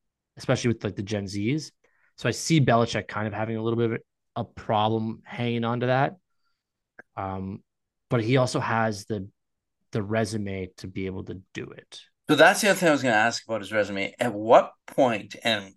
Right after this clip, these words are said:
Speaker 2: I'm sure it's not this year, maybe it's never, does a bad season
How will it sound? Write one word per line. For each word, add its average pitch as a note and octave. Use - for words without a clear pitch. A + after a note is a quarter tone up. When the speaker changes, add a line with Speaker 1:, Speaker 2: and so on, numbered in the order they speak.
Speaker 2:
I'm G#2
sure C3+
it's C3
not C#3+
this A#2
year, -
maybe A#2
it's C3+
never, A2+
does C#3
a B2
bad A#2+
season E3+